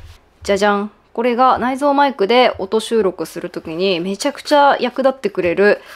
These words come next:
撮影小物になっておりまして、それがこちらですね。ウィンドスクリーン。あの、風切り音防止のモフモフなんですよ。しかもこれ本当はですね、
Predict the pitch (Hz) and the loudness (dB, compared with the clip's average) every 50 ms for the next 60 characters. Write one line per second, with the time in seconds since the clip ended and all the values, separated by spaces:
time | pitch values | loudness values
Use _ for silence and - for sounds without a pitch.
0 | - _ _ - - - 190 185 - - - 202 208 202 196 196 - 202 190 175 | -20 _ _ -18 -14 -12 -12 -12 -12 -6 -2 0 0 0 0 0 -2 -2 -2 -2
1 | 160 147 135 135 117 104 - _ _ _ _ _ _ - 180 180 - _ _ - | -2 -4 -4 -4 -6 -8 -8 _ _ _ _ _ _ -8 -8 -8 -10 _ _ -10
2 | 139 151 143 151 131 123 107 95 - - - - - 190 180 120 - - - - | -8 -8 -8 -10 -10 -10 -10 -10 -10 -12 -10 -4 0 0 0 0 0 -4 -10 -16
3 | - - - - 240 226 226 226 208 220 226 220 208 - - - _ _ - - | -20 -20 -12 -8 -6 -4 -4 -2 0 2 2 2 2 0 -2 -8 _ _ -14 -14
4 | 220 220 - - 247 247 247 240 226 240 247 - - 135 147 165 165 143 190 - | -12 -10 -6 -4 -2 0 0 0 0 -2 -4 -4 -6 -6 -4 -4 -4 -4 -6 -8
5 | - _ _ _ - 208 262 302 320 320 302 320 302 202 139 - - - - - | -12 _ _ _ -6 -2 0 2 4 4 4 4 4 4 2 2 -2 -8 -8 -4
6 | 202 196 190 190 190 - 269 247 220 190 - - - - - - - - 202 202 | -4 -2 0 0 0 2 2 2 2 0 0 -4 -10 -18 -20 -12 -6 -4 -2 -2
7 | 190 - - 247 - 320 - 359 349 370 339 277 226 196 175 190 190 190 190 196 | -2 -4 -4 -2 -2 -2 0 2 2 4 4 4 2 2 2 2 2 2 0 -2
8 | 185 180 180 175 - - 180 190 190 190 - - 294 294 302 302 285 - 277 277 | 0 0 0 0 0 -2 -2 -2 -2 0 0 0 0 2 2 2 2 2 4 4
9 | 277 247 - - 214 208 190 170 175 175 - 165 139 135 95 - - - 302 277 | 4 4 2 0 0 -2 0 -2 -4 -4 -4 -4 -4 -4 -4 -4 -2 -2 0 0
10 | 226 196 - - 226 240 233 - 311 349 359 359 381 370 381 370 254 233 - - | 0 -2 -2 0 0 0 2 2 4 4 4 4 4 4 4 4 2 0 -2 -2
11 | 190 185 170 160 - | 0 0 2 0 0